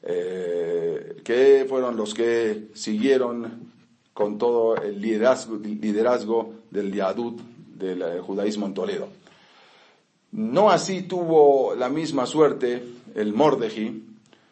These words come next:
porque cuando también se quiso escapar o quiso salir de esa presión que era, como dijimos, algo que no, no había manera de soportar,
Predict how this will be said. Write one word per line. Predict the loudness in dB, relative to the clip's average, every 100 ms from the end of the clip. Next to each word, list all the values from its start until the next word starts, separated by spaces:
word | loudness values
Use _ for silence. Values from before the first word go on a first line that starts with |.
| _ _ _ _
porque | 0 0 2 -2 2
cuando | 0 2 0
también | -2 -2 -2 -2
se | -2 -4
quiso | -4 -2 2 2 2 -2 -10 -20 _ _ -10
escapar | -6 -2 6 6 6
o | 0
quiso | -8 -6
salir | -2 2 2 2
de | 2
esa | 0 0 -2
presión | -4 -2 2 2 0 -4
que | -2
era, | 2 2 0 -2
como | -6
dijimos, | -6 -4 -2 -2 -6 -8 -6
algo | -2 -2
que | -2
no, | -2 -2
no |
había | -2 -2 -2
manera | 0 0 0
de |
soportar, | -2 -6 0 2 2